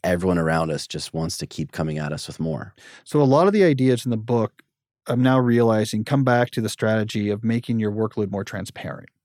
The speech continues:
Speaker 2: Right.
Speaker 1: Mm-hmm.
Speaker 2: So instead of having it just be something you know about and no one else does,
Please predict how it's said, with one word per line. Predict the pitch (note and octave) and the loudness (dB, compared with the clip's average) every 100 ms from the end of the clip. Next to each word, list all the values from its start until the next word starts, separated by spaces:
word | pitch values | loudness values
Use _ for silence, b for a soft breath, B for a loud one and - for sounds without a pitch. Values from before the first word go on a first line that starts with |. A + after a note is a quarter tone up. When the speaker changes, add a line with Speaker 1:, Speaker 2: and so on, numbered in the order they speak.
| _ _ _ _ _ | _ _ _ _ _
Speaker 2:
Right. | G#2 F#2 F2+ | -4 -4 -6
Speaker 1:
Mm-hmm. | G2 C#3+ B - | -8 -8 B -8
Speaker 2:
So | - A#2 | 0 2
instead | C3+ C3 - F3+ G#3 | 2 -2 2 4 4
of | |
having | F3 E3+ D#3 | 4 2 4
it | C3+ | 2
just | A#2 B2+ - | 0 -2 -2
be | A#2 | -2
something | C#3 B2 A2 | 0 0 0
you | A2 C3+ | 2 4
know | C#3+ B2+ B2+ | 4 4 4
about | A#2 A2+ | 2 0
and | A2 G#2+ | 0 -2
no | |
one | A2 G#2+ | -2 -4
else | G2 G2 - A2+ | -4 -8 -10 -2
does, | B2+ A2 F2 F2+ | 0 0 -4 -10